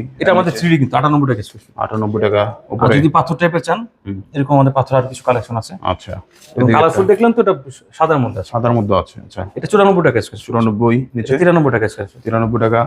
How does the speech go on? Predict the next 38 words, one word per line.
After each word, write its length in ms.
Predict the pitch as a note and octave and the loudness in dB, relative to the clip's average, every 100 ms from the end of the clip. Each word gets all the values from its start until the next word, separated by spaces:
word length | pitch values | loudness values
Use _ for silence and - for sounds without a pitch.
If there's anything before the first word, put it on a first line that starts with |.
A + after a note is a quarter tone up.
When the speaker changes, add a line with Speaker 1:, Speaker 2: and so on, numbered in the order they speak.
| - _ - | -4 _ 2
Speaker 1:
এগুলো 160 | F#3 | 2
সবই 240 | F#3 F#3 F#3 | 4 2 4
চুরানব্বই 300 | F#3 F3+ E3 | 4 4 2
মধ্যে 160 | A#2 A2 | -2 -2
যা 80 | G#2+ | -2
দেখতেছেন। 300 | G#2+ G#2+ A2+ | -2 -10 -6
Speaker 2:
চুরানব্বই, 500 | G#2+ G#2+ G#2 A2 A2+ | -4 -4 -4 -4 -4
চুরানব্বই। 680 | A2+ A2+ G#2+ G2+ G#2 G2+ G2+ G2+ - - - | -6 -2 0 0 0 2 2 -2 -12 -20 -4
Speaker 1:
এটা 120 | F#3+ | 0
আটানব্বই 340 | F3 D#3 C3+ C3 | 2 2 2 0
টাকা। 180 | A#2+ G#3+ _ _ | 0 -4 _ _
Speaker 2:
এটা 140 | A2 G#2 | -2 -2
আটানব্বই 380 | G2+ G#2 G2+ G#2+ | -2 -4 -2 -2
মধ্যে 180 | G#2 G2+ | -2 0
পেয়ে 100 | D#3 | 2
Speaker 1:
এটা 100 | E3 | 4
Speaker 2:
যাবেন। 60 | |
Speaker 1:
চুরানব্বই 340 | F3 E3+ E3 D#3+ | 4 2 2 2
টাকা। 180 | C#3+ | 0
Speaker 2:
এটা 340 | E3 - _ G2+ | -2 -6 _ -6
আটানব্বই। 320 | G2+ G2+ - | -6 -18 -14
Speaker 1:
এটা 120 | D3 D#3 | 0 0
আছে 100 | D3 | 2
একশো 160 | C3 C#3+ | -2 0
পাঁচ 160 | D3+ - | -2 0
টাকা 140 | C3+ | -4
স্কয়ার 200 | C3+ B2 | -2 -4
ফিটের 180 | B2+ B2+ | 0 0
মধ্যে। 200 | B2 G#2+ | 2 2
Speaker 2:
একশো 80 | G#2+ | 2
পাঁচ, 140 | G#2+ - - _ - - | 0 -6 -20 _ -16 -14
নিচে। 200 | - A#2+ B2 | -2 -2 0
Speaker 1:
এটা 120 | C#3+ | -2
তিরানব্বই 380 | D3 F3 E3+ D#3+ | 2 4 4 2
টাকার 180 | D3+ C3+ | 0 0
মধ্যে 200 | B2 A#2 | 0 -4
আছে। 120 | A2 | -6
Speaker 2:
তিরানব্বই। 480 | A#2 A2+ A2 A2 A#2 | -4 -4 -4 -4 -4